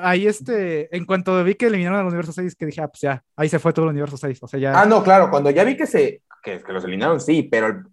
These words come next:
Speaker 2: pero después de que cayó y que, que, y que quedó en la silla, pero, y no lo eliminaron, pues el primer, eh, después de que cayó, sí dije, "¿Será que es él?". O sea,
Speaker 1: <laughs>
Speaker 2: o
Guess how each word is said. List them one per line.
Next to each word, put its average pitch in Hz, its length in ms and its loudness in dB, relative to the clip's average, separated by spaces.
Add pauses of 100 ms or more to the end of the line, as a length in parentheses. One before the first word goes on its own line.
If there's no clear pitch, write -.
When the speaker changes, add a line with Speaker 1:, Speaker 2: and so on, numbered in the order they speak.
(340)
Speaker 2:
pero 120 220 0
después 127 320 0
de 185 100 -2
que 151 200 -4
cayó 120 600 -2 (400)
y 139 140 -8
que, 110 240 -8
que, 107 260 -8
y 110 140 -10
que 104 160 -10
quedó 117 200 -2
en 131 100 -4
la 113 120 -6
silla, 131 580 -4 (360)
pero, 113 280 -2
y 139 100 -2
no 143 80 4
lo 151 80 6
eliminaron, 127 760 0 (220)
pues 123 200 -6
el 113 120 -8
primer, 123 400 -2
eh, 117 140 -2
después 123 280 -4
de 185 80 -2
que - 80 -14
cayó, 117 260 0
sí 139 160 -6
dije, 117 300 -12 (340)
"¿Será 170 260 -2
que 269 80 2
es 269 100 0
él?". 381 240 6 (840)
O 135 100 -8
sea, 127 280 0
Speaker 1:
<laughs> - 240 -10
Speaker 2:
o 143 240 2